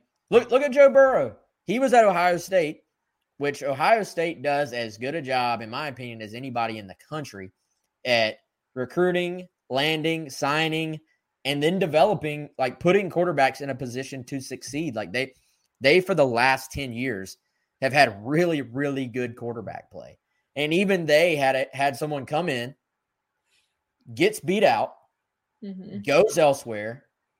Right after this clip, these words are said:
Speaker 1: not only starts, but puts together one of the best seasons in S E C football history for a quarterback and wins the national title a-, and wins the Heisman. So, it,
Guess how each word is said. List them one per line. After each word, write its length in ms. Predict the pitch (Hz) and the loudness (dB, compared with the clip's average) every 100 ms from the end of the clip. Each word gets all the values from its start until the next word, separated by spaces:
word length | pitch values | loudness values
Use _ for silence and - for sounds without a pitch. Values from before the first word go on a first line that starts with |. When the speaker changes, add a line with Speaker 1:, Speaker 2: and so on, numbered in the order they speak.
| _ _ _ 120 | _ _ _ 0
Speaker 1:
not 180 | 165 | 4
only 200 | 220 180 | 4 2
starts, 460 | 139 - 170 156 - | 0 4 4 4 -2
but 180 | 139 139 | -12 -6
puts 200 | 180 - | -6 -6
together 380 | 139 139 143 135 | -6 -4 -4 -4
one 160 | 135 | -6
of 60 | 123 | -8
the 60 | |
best 380 | 107 117 120 - | -6 -4 -6 -8
seasons 540 | 123 123 113 120 110 - | -10 -8 -8 -12 -14 -16
in 220 | 113 110 - | -16 -14 -6
S 260 | 123 151 | -6 -6
E 80 | 120 | -12
C 460 | 110 117 113 113 - _ _ - | -12 -10 -8 -10 -14 _ _ -8
football 320 | 151 135 123 | -6 0 0
history 420 | 110 139 143 123 113 | 2 -2 -6 -10 -10
for 180 | 113 | -10
a 40 | 104 | -8
quarterback 600 | - 160 117 117 127 - - | -4 -2 0 -2 -2 -8 -12
and 160 | 123 120 | -8 -6
wins 220 | 131 113 | -6 -8
the 80 | 117 | -6
national 360 | 117 - 110 | -6 -8 -12
title 380 | 113 101 98 95 _ _ _ - | -6 -6 -6 -14 _ _ _ -8
a-, 120 | - | -4
and 140 | 127 | -4
wins 160 | 123 110 | -4 -4
the 60 | 107 | 0
Heisman. 420 | 120 104 92 92 | 0 0 -6 -12
So, 340 | 131 123 117 - _ _ 127 | -4 -2 -4 -8 _ _ 0
it, 160 | 151 | 0